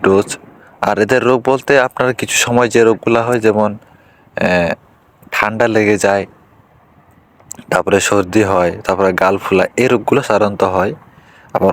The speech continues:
অনেক সময় যেহেতু এখন গরম পড়ছে, এই সময় আবার হিট স্ট্রোক হয়, অতিরিক্ত গরমের কারণে ভেড়াগুলো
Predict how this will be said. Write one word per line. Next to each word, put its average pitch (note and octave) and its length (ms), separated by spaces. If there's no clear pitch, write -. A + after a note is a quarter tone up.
অনেক A2+ 220
সময় A#2 300
যেহেতু A2 320
এখন A2 160
গরম G2 180
পড়ছে, G2 300
এই A2+ 160
সময় G2+ 180
আবার F#2+ 120
হিট A2+ 140
স্ট্রোক - 260
হয়, G#2+ 160
অতিরিক্ত A2 380
গরমের G#2 360
কারণে G#2+ 240
ভেড়াগুলো F#2+ 480